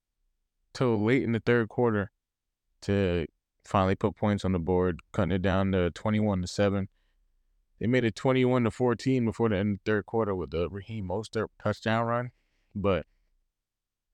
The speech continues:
that was as close as the Dolphins would get throughout the whole game. As the last drive, it just became,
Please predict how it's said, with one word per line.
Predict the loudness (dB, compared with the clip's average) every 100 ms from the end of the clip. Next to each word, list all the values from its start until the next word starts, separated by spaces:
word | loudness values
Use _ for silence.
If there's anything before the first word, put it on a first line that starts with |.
| _ _ _ _ _ _
that | 0
was | 0
as | 0
close | 0 0 0
as | -4
the |
Dolphins | -2 -2 -2 -4
would | -4 -4
get | -4 -6 _ _ -12
throughout | -4 -2 -2
the | -4
whole | -6 -6
game. | -6 -6 -6
As | -6 -8 _ _ _ _ _ _ _ _ _ _ _ -4
the | 2
last | 4 2 2
drive, | 2 4 4 2 -2 -8 _ _ _ _ _ _ _ _ _ _ _ _
it | -6 -4
just | -4 -4
became, | -6 -2 0 0 0 -2